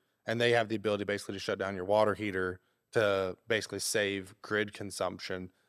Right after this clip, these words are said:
Um, and they have incentives like, you know, basically coverage of your water heater when it goes out, uh, or discounts, you know, around having that. But that's the same kind of thing. I mean, they're,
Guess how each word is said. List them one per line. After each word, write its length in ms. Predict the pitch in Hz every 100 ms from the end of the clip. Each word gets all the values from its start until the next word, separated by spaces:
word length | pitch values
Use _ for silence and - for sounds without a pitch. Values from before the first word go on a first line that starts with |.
| _
Um, 360 | 101 95 92 95
and 260 | 104 101 107
they 100 | 117
have 140 | 101
incentives 580 | 98 - 101 98 92 -
like, 260 | 92 90
you 60 | 95
know, 120 | 90
basically 400 | 90 95 - 95
coverage 400 | - 104 95 92
of 120 | 92
your 80 | 92
water 260 | 90 92 92
heater 240 | 95 92
when 160 | 90 92
it 120 | 98
goes 200 | 90 90
out, 460 | 110 110 107 107 - _ _ -
uh, 220 | 98 92
or 200 | - 110
discounts, 760 | 98 113 107 - 107 104 - 117
you 80 | 104
know, 120 | 98
around 260 | 98 98 98
having 300 | 107 98 98
that. 240 | 92 92 - _ _
But 280 | 117 104 - _ _
that's 180 | 143 -
the 80 | 120
same 320 | - 123 113
kind 220 | - 107
of 80 | 95
thing. 280 | 117 110 98
I 40 |
mean, 160 | 104
they're, 120 | 101